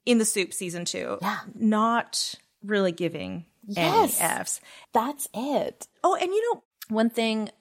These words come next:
Speaker 1: I really love about the whole band is how they talk about their emotional lows, right?
Speaker 2: Yes.
Speaker 1: They
Speaker 2: Yep.
Speaker 1: reveal their vulnerability a lot.
Speaker 2: Mm-hmm.
Speaker 1: They have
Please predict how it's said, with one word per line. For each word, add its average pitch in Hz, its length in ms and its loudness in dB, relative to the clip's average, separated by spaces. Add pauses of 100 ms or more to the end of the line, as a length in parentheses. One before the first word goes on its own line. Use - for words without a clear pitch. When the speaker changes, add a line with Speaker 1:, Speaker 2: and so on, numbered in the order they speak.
(340)
Speaker 1:
I 226 40 4
really 226 340 0
love 190 200 2
about 175 180 0
the 165 80 -6
whole 190 180 -4
band 170 340 -4
is 180 100 -4
how 170 140 -2
they 180 120 -2
talk - 260 -4
about - 220 -6
their 170 380 2 (640)
emotional 175 960 0
lows, 175 640 0 (100)
right? 139 120 2
Speaker 2:
Yes. 220 440 2
Speaker 1:
They 202 200 2
Speaker 2:
Yep. 175 160 6
Speaker 1:
reveal 196 260 0
their 214 100 4
vulnerability 180 680 0
a 170 140 -4
lot. 165 400 2
Speaker 2:
Mm-hmm. 277 100 -6 (280)
Speaker 1:
They 180 200 4
have 175 500 0